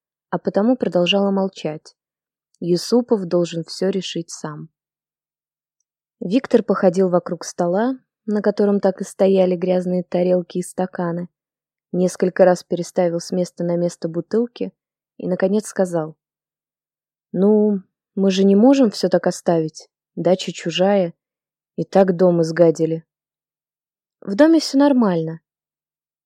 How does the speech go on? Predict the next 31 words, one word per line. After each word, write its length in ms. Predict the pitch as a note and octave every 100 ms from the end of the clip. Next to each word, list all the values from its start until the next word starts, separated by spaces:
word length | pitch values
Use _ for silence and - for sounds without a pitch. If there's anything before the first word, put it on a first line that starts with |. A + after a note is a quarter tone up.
| _
Половик 460 | G#3 A3 B3 D#4+ -
высохнет, 720 | F#3+ B3+ A#3 - G#3+ G3+ -
все 200 | - A3+
кровавые 480 | - G#3+ G#3+ G3+ G#3
пятна 360 | - B3+ -
я 160 | F#3 F3
замыла. 520 | E3 E3+ G3+ A#3 G#3+ _ _ _ _ _
Стекло, 380 | - A#3 B3+ D#4
конечно, 420 | A#3+ F#3+ F3+ F#3+
придется 520 | F3 F3+ F3 F3 - -
потом 300 | E3+ F3+ F3
вставить, 560 | - F3+ E3+ E3+ - _ _ _ _ _ -
а 100 | F#3
пока 420 | G3 G3 C4 A#3+
окно 280 | G3 G3+ G#3+
чем-то 320 | - F#3+ F#3
закрыть. 600 | G3 F#3+ - D#3+ - - _ _ _ _ _ _ _ _
За 180 | G3
зеркало 440 | F#3 A3+ A#3+ G3+ G3
надо 260 | F#3+ F#3
будет 320 | F3+ F#3 F3 E3
заплатить 760 | F3 F#3 F#3 F#3 A#3+ A#3+ -
или 160 | F3+ E3+
купить 440 | - E3+ G#3 -
новое. 480 | F3 F3 E3+ E3 E3+ _ _ _ _ _ _
Скажешь, 380 | - - A3+ G3
что 180 | - F3
один 260 | E3+ F3
из 100 | E3+
друзей 340 | E3 E3+ F3+ F3
перепил. 600 | - F3 F3 F3 E3